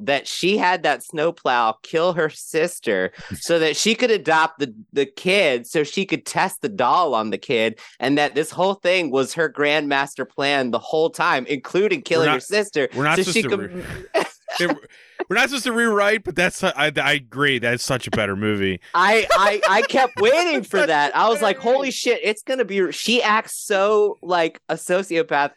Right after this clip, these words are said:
Speaker 1: It's gonna reveal in the end that she's been planning this the whole time. 'Cause she doesn't give a shit that her sister died. Not at all. For, like, seventy minutes, she never expresses any grief at all. "Oh, my sister. Oh, that's right. My sister died."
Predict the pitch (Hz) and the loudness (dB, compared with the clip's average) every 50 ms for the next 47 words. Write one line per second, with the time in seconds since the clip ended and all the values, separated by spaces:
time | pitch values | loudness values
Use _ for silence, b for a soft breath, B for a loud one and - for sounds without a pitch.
0 | _ _ _ - 180 190 - - 240 240 233 220 202 180 175 170 151 160 175 180 | _ _ _ -4 -4 -4 -4 -2 0 2 4 4 4 4 2 2 0 0 0 2
1 | 170 170 165 160 156 147 - 143 156 170 175 160 151 - b b b b b 165 | 2 2 2 0 -2 -2 -2 0 0 0 -2 -4 -8 -14 b b b b b -2
2 | 180 175 - - - 359 - 233 220 208 - - 196 190 202 220 226 220 220 220 | -2 -2 0 0 0 0 2 2 0 -2 0 0 0 2 2 2 2 2 2 0
3 | 214 - 233 233 233 247 247 247 247 240 254 302 359 277 277 262 185 143 120 - | -2 0 -2 0 2 2 0 0 0 0 0 2 2 2 2 2 0 -2 -6 -12
4 | _ _ _ _ _ - - 254 - - 294 294 294 302 285 269 - 233 - 220 | _ _ _ _ _ -4 -2 -2 0 0 0 2 2 2 2 2 0 -2 0 2
5 | 254 285 320 427 - - 226 220 196 - 160 170 170 170 160 - 180 214 233 - | 2 2 2 0 -2 -2 -2 -2 0 0 0 0 0 -2 -2 -2 -2 -2 -2 -2
6 | - 208 151 147 131 131 131 147 180 196 247 247 254 269 269 269 262 277 285 294 | -6 -6 -2 0 2 4 4 2 0 0 0 0 2 2 2 2 2 2 4 4
7 | 294 285 240 170 147 - - 196 208 208 202 190 190 - - - 254 262 226 254 | 4 4 4 2 2 0 -2 -2 0 0 0 0 -2 -4 -2 -2 0 0 0 -2
8 | 226 233 240 220 233 247 240 208 160 - - - - 214 214 226 226 220 220 180 | -6 -8 -4 -2 0 2 2 2 0 -2 -8 -8 -4 -2 0 2 0 0 0 -2
9 | 165 185 - - 220 208 202 202 - 170 - 180 196 214 233 190 - 190 226 247 | -2 -4 -2 -2 -2 -2 -2 -2 -6 -8 -4 -2 0 0 0 0 0 2 2 2
10 | 247 208 - - 156 165 214 226 254 262 262 254 208 147 107 - _ _ b b | 2 0 -2 -2 0 2 4 4 4 4 4 4 4 2 0 -4 _ _ b b
11 | b b b b b b b b b b b b - - 233 269 262 254 247 214 | b b b b b b b b b b b b -2 2 4 4 6 6 6 6
12 | 190 175 151 135 123 139 156 165 - 220 226 - - - 202 214 208 196 190 - | 6 6 4 4 2 0 -4 -4 -2 -4 -4 -2 -2 0 0 2 2 0 0 0
13 | - 196 185 170 135 151 147 - 170 165 - - 123 117 110 98 92 92 104 | -2 -2 0 0 0 -2 -4 -4 -6 -6 -6 -4 -2 0 0 0 0 0 -2